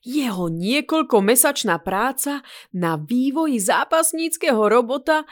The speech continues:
bola zmarená v priebehu niekoľkých sekúnd.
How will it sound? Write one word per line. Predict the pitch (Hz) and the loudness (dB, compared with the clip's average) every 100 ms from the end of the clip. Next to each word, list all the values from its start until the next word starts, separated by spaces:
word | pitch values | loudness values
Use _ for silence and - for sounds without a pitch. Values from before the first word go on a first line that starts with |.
| - - | -18 -12
bola | 190 320 285 | -4 4 4
zmarená | 180 185 240 330 311 311 269 | 4 4 2 4 2 2 -2
v | - | -4
priebehu | 233 311 240 277 233 226 214 _ | -4 0 2 4 4 0 -2 _
niekoľkých | - 156 185 277 294 285 240 220 220 196 - | -16 -8 0 4 4 6 6 6 4 0 0
sekúnd. | - 208 170 175 165 156 147 | -2 -2 -2 -4 -6 -6 -12